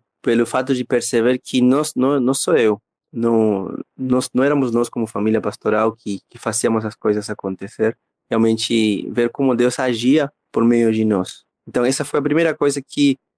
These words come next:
que eu, que eu, eh, entendo que, que Deus nos preparou,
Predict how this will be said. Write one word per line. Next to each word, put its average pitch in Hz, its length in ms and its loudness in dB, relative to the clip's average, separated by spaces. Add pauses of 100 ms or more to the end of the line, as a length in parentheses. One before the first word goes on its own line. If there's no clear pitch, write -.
que 131 100 0
eu, 123 200 2
que - 160 -4
eu, 120 60 2 (260)
eh, 101 320 -2
entendo 131 360 2
que, 107 400 -6 (300)
que 113 60 -4
Deus 110 420 -2 (220)
nos 117 160 -2
preparou, 110 520 -2